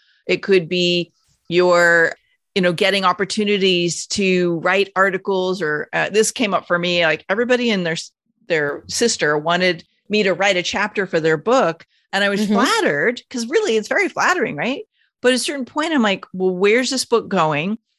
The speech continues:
Speaker 1: And who's
Speaker 2: Mm-hmm.
Speaker 1: gonna read the book? And do I feel synergistically aligned with other contributors in the book? 'Cause if not,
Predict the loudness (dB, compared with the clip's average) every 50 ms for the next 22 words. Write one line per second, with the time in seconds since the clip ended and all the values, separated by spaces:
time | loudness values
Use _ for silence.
0 | _ _ _ _ _ -2 0 2 2 2 2 2 0 0 -2 0 0 2 2 2
1 | 2 4 2 2 2 0 0 0 0 0 0 -2 0 2 2 2 2 0 -2 -6
2 | -16 -18 _ _ _ _ _ _ -2 0 0 2 0 0 -2 -2 -2 -4 -6 -6
3 | -8 -8 -6 -4 -2 0 2 2 2 2 2 0 -2 -4 0 2 2 2 2 2
4 | 0 0 -2 -4 -6 -10 -12 -4 -2 0 2 2 0 0 0 -2 -2 -2 -4 -2
5 | -4 -4 -4 -4 -14 -20 _ _ _ -2 0 2 2 2 2 2 2 2 2 2
6 | 2 0 0 0 -2 -4 -2 0 0 0 2 2 -2 -2 -4 -6 -6 -6 -4 -4
7 | -2 -2 -2 0 0 0 0 0 0 0 -2 -2 -2 -4 -4 -4 -4 -2 0 0
8 | 2 2 0 -2 -4